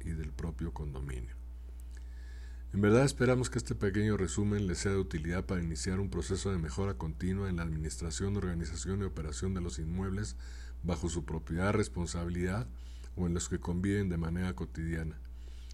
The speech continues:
Y recuerden que en próximos números habremos de abordar de manera puntual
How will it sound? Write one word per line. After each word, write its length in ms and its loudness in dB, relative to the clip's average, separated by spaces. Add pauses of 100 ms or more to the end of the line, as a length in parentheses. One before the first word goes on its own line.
(140)
Y 140 2
recuerden 600 6
que 100 -2
en 100 0
próximos 540 2
números 460 0
habremos 380 0
de 60 0
abordar 440 0
de 100 0
manera 380 0
puntual 480 -2